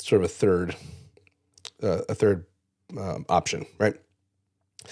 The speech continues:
But I think for those dramatic things, like you said, if, if somebody's coding, i-, it's not the priority to talk. Uh, and I don't know what to tell them,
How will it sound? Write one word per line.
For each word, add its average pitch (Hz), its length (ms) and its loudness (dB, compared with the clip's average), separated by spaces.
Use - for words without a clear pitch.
But 175 100 12
I 190 40 12
think 220 180 12
for 196 80 8
those 160 220 10
dramatic 123 400 8
things, 110 360 6
like 127 120 4
you 139 60 2
said, 104 280 8
if, 135 120 6
if 135 180 6
somebody's 226 280 12
coding, 113 480 8
i-, 113 160 4
it's 143 260 6
not 147 360 12
the - 60 2
priority 104 720 8
to 117 100 -4
talk. - 560 2
Uh, 104 320 4
and 180 540 12
I 147 120 8
don't 165 220 10
know 165 80 8
what 160 180 12
to 160 60 -2
tell 165 240 4
them, - 200 -2